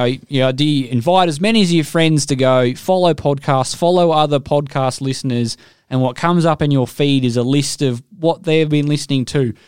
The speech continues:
So it's a great way, friends interacting, exposing yourself to new podcasts, and you can see, "Okay, my friend here's listening to this one. I haven't heard this before. I'll give that a go."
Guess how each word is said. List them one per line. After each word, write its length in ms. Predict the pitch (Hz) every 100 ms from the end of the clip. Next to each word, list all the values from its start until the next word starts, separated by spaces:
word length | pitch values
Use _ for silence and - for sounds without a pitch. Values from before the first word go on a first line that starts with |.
| _
So 120 | -
it's 80 | 139
a 60 | 143
great 340 | 170 196 185
way, 240 | 170 160 147
friends 440 | - 165 151 139
interacting, 720 | 147 131 127 127 - 131 123 117 _ _ _ _ _ _ _ _
exposing 540 | 139 - - 156 151 147
yourself 360 | 131 139 131 -
to 80 |
new 180 | 123 127
podcasts, 580 | 113 123 120 120 117 -
and 100 | 120
you 100 | 120
can 120 | 117
see, 300 | 113 147 139
"Okay, 200 | 120 113 113
my 120 | 107
friend 300 | - 135 123
here's 200 | 127 123
listening 220 | 120 123
to 40 | 123
this 200 | 214 -
one. 160 | 104 -
I 140 | 120
haven't 200 | 110 110
heard 240 | 113 117
this 180 | 117 120
before. 500 | - - 143 147 147 143 _ _ -
I'll 120 | 143
give 240 | 139 139
that 160 | 143 131
a 40 |
go." 360 | 120 131 120 104